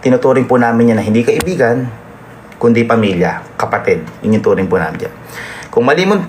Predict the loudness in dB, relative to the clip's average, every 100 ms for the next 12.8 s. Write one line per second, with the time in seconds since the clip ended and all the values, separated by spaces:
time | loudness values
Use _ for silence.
0 | 0 2 2 2 2 0 0 2 2 2
1 | 2 2 2 2 2 2 2 2 2 2
2 | 2 2 2 2 2 2 2 2 0 2
3 | 4 2 0 -2 -2 2 2 2 2 2
4 | 0 -2 -4 0 0 0 -2 -4 -12 -4
5 | -2 0 -2 -2 -2 -4 -4 -12 -18 -18
6 | -8 -2 -2 0 0 2 0 0 2 2
7 | 4 2 0 -6 -16 -14 -4 0 2 4
8 | 2 2 2 2 2 2 2 2 2 0
9 | 0 0 -2 -6 -16 -20 -20 -20 -20 -20
10 | -10 -4 -2 0 2 2 2 0 2 2
11 | 2 0 2 4 4 2 0 -4 -12 -16
12 | -8 -4 0 0 2 4 4